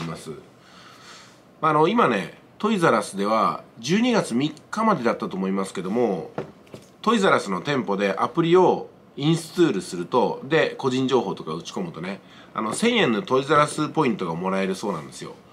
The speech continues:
千円分のトイザらスポイントですから、当然千円以下の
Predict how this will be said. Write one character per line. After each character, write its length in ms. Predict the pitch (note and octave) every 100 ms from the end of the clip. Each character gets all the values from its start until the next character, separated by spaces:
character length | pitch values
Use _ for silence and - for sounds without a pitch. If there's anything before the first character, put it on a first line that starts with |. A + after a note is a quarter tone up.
| - - - - -
千 240 | - G#3+ G3+
円 420 | E3+ C#3+ C#3 C#3+
分 220 | D3+ D3+
の 240 | E3+ A#2+
ト 160 | G2 C3+
イ 80 | C3
ザ 80 | C3
ら 80 |
ス 80 | B2
ポ 120 | C3
イ 40 | A#2
ン 60 | F2+
ト 80 |
で 80 | F2
す 80 | -
か 100 | D#3
ら、 260 | D#3+ G#2+ -
当 160 | E3+ E3
然 320 | D#3+ D3+ -
千 260 | - D3+ D3
円 220 | D3 D3
以 80 | -
下 120 | A2
の 340 | B2+ G2+ -